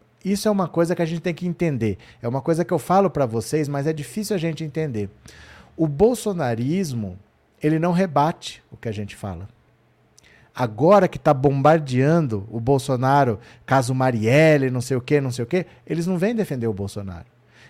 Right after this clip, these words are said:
Sabe do que que eles estavam falando ontem? Do caso Celso Daniel. Em rede social, você não rebate fake news,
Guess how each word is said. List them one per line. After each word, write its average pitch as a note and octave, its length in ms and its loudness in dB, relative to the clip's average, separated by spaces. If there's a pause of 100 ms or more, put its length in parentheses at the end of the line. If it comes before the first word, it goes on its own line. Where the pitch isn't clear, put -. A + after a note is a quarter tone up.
Sabe F#3+ 240 -2
do F3+ 100 -2
que D#3+ 140 -2
que D#3 60 -2
eles C3 100 0
estavam B2 240 0
falando A#2 440 -2
ontem? C#3 460 -2 (480)
Do A#2+ 80 -10
caso E3+ 320 0
Celso G3 340 -2
Daniel. E3+ 460 -2 (1700)
Em F#3 120 2
rede F3 440 4
social, C#3 880 0
você B2+ 400 -6
não E3+ 800 0
rebate C#3+ 760 0
fake C3+ 440 -4
news, B2+ 560 -8